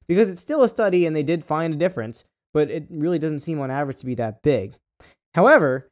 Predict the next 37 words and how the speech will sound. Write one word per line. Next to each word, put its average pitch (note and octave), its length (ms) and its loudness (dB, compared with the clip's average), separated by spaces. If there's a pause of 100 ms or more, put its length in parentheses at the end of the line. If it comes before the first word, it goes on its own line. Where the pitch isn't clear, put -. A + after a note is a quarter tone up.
(340)
a D#3+ 240 6
two D#3 160 -8
thousand G#3 320 0
eight G3+ 220 -2
study C#3+ 400 0
reported D3 560 2
in C#3+ 100 -2
the B2+ 60 -4
Journal D3 440 -2
of, C#3 240 -2
uh, A#2+ 360 -2
Current E3+ 320 -4
Biology C#3 680 0 (380)
in D#3 180 2
which D3+ 300 -2 (160)
participants G3 640 -2
stayed D#3+ 520 0
in D3+ 220 -4
a C3 40 -2
bed D3 400 0
for C3+ 140 -6
sixteen A3+ 560 -2
hours D#3+ 320 4
in E3+ 160 0
the G#3 100 4
dark D#3 320 2
each C#3 200 -4
day C#3 260 0
for C3 240 -4
several D#3 500 2
days. A2+ 500 -4
So D#3+ 120 -4
everybody D#3+ 480 0
pretty D3 180 -6
much C3 220 -6
is B2 160 -8
like, A#2 200 -6